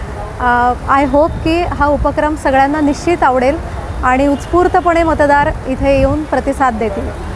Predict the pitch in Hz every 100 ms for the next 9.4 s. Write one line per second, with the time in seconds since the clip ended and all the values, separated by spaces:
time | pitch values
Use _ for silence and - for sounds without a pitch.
0 | - - - - - 262 269 269 262 330
1 | 349 349 320 330 320 285 - 320 320 269
2 | 294 302 - 262 302 302 311 311 269 285
3 | 285 285 285 294 277 285 277 285 285 262
4 | 277 262 269 220 202 - - - - -
5 | 262 277 294 294 - 339 370 359 370 359
6 | 349 349 320 269 269 269 262 - 330 -
7 | - 349 311 349 240 240 277 302 285 330
8 | 302 339 339 294 302 302 285 285 269 294
9 | 294 247 254